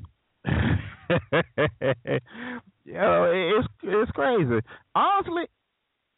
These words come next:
personally, I don't care what the man did when he was a kid. I really could care less. 'Cause I'm sure, uh, um, some of the other guys that's running now probably were members of the Skulls and the other little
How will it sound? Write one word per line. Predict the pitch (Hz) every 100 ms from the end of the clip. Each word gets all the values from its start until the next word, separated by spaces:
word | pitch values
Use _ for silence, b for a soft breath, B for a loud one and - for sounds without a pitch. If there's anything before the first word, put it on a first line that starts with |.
| _
personally, | - 294 294 262 285 262 -
I | 339 370
don't | 262
care | 285 240
what | 226 165
the |
man | 156 147 127
did | 139 139
when | 131
he | 123
was | 113
a |
kid. | 113 127 117 107 -
I | 208 220
really | 208 190 185
could | 180 156 -
care | 180 -
less. | 123 123 87 90 - - _ _ _ _ _ _ _ -
'Cause | 170
I'm | 185 -
sure, | 220 208 190 B B -
uh, | 131 113 135 147
um, | 131 107 - -
some | 208 214
of |
the | 180 147 -
other | 214 180
guys | 170 165 160 156
that's | 156 139
running | 170 160 151
now | 185 165 151 B B - -
probably | 175 190 160
were | 147
members | 165 180 175 156
of | 147 123
the | 107 95
Skulls | - 175 175 160 160 160 175 220 160
and | 123 113 113 B B - 87
the | 110 127
other | 170 170
little | 175 175